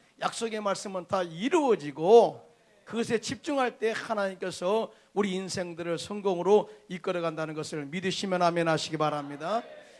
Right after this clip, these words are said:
여러분, 성경에 등장한 다윗을 한번 보십시오. 이 다윗은 약점이 많은 사람이었어요. 출신도 그렇고요,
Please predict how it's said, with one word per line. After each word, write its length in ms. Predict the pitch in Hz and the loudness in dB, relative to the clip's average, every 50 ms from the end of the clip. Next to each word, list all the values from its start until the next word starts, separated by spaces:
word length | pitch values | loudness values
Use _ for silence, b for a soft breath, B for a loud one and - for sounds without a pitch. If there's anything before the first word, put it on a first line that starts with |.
| B B B - | B B B -4
여러분, 220 | 220 233 240 220 | -2 -2 -2 -4
성경에 420 | - - 247 254 254 240 262 254 247 | -2 -2 -2 -2 -2 -2 -2 -4 -4
등장한 480 | - 240 226 233 247 240 240 233 226 | -4 -6 -4 0 0 2 4 2 0
다윗을 480 | - - - 185 226 226 - - 233 220 | 0 -4 -4 -4 -4 -4 -4 -2 0 0
한번 240 | 220 208 202 196 190 | 0 0 -2 -4 -4
보십시오. 640 | 185 175 - - 151 - - 214 233 262 285 B B B B B B | -4 -4 -4 -8 -12 -8 0 2 2 2 2 B B B B B B
이 120 | 220 240 | -6 -6
다윗은 640 | 240 - - 247 254 269 262 - - 277 269 247 214 - | -6 -4 -4 -2 -2 -2 -2 -4 -4 -6 -6 -6 -8 -8
약점이 560 | - - - _ _ - 277 277 285 294 294 | -8 -8 -8 _ _ -8 -6 -4 -4 -4 -2
많은 280 | 262 233 214 214 240 220 | 0 -2 -2 -2 -6 -8
사람이었어요. 760 | - 226 220 220 214 214 202 190 185 165 - - 165 143 - - _ _ _ _ b b b b b b b b b | -6 -2 0 2 2 2 0 -2 -2 -2 -2 -4 -6 -6 -8 -12 _ _ _ _ b b b b b b b b b
출신도 640 | - - 294 - - - 269 254 240 226 240 233 220 | -8 -6 -6 -4 -4 -4 -4 -6 -4 0 0 0 0
그렇고요, 640 | 233 - 196 185 175 - - 160 151 170 202 226 233 | 0 -2 -4 -4 -4 -6 -6 -8 -6 -4 -4 -6 -6